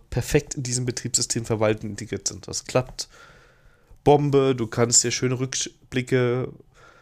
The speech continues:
erstellen. Da bin ich persönlich mit den Ergebnissen zufrieden, ne? Ähm, die Fotobearbeitung ist alles, ähm,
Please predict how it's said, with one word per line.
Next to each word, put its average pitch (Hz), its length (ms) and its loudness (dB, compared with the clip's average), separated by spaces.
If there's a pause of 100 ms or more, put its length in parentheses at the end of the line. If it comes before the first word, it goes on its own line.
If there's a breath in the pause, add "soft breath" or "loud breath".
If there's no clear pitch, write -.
(360 soft breath)
erstellen. 123 640 6
Da 113 80 2
bin 139 160 0
ich - 120 0
persönlich 131 440 4
mit 123 100 -2
den 113 140 -2
Ergebnissen 110 500 -4
zufrieden, 104 680 -4
ne? 127 360 -2
Ähm, 107 480 -4 (760 loud breath)
die 135 60 -4
Fotobearbeitung 107 840 2
ist 98 140 -4
alles, - 720 -2
ähm, 95 560 -4